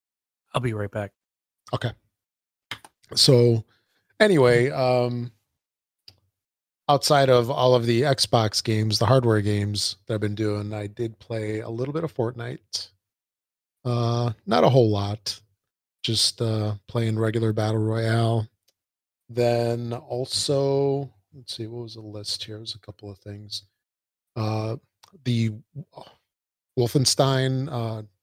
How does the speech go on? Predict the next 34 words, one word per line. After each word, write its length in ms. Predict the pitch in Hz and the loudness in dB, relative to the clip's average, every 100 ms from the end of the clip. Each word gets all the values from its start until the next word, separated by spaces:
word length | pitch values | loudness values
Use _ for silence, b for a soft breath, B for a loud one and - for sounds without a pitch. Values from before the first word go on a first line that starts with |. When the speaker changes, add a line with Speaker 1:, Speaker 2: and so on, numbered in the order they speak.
| _ | _
Speaker 2:
Colossus, 840 | - 110 113 - 160 - - - _ - | -4 -2 -2 -4 -4 -2 -4 -6 _ -20
or 80 | 104 | -12
Wolf-, 340 | 113 - - - | -12 -10 -14 -8
Wolfenstein 640 | 120 151 117 - 117 101 | -4 -2 -2 -4 -6 -8
two, 480 | - 131 131 151 175 _ _ _ _ _ _ _ _ - | -8 -4 -2 -2 -6 _ _ _ _ _ _ _ _ -6
uh, 200 | 117 113 | -4 -2
game. 480 | 113 127 135 135 131 _ - | -4 -6 -6 -8 -12 _ -2
So 400 | 127 117 113 - - | 0 0 -2 -6 -8
I 60 | |
finished 600 | - _ 156 160 147 - | -8 _ 0 2 2 0
the 60 | 131 | 0
main 240 | 127 127 | 0 0
story 520 | 120 - 117 113 113 | -2 0 2 4 2
on 180 | 107 107 | 0 -2
that, 320 | 104 107 110 - _ _ | -4 -4 -4 -10 _ _
I 80 | - | -20
think, 260 | 104 - 95 | -16 -14 -10
last 440 | 101 101 - - | -6 -2 -2 -4
week. 460 | 127 143 _ - _ _ _ _ _ _ _ _ 127 | -10 -20 _ -20 _ _ _ _ _ _ _ _ -10
And, 400 | 123 120 113 123 | -6 -6 -4 -2
uh, 300 | 117 117 - | -2 -4 -8
I 40 | 190 | -8
just 140 | 151 | -4
went 180 | 139 117 | -2 -2
through 240 | - 123 | 0 0
and 80 | 117 | 0
I've 60 | 107 | 0
been 140 | 107 | -2
doing 240 | 107 107 107 | 0 0 0
some 240 | - 110 | 0 0
of 100 | 107 | -2
the 100 | 101 | -2
side 380 | - 110 101 98 | -2 0 0 -2
missions 640 | 101 - 110 104 104 - | 0 0 0 -2 0 -2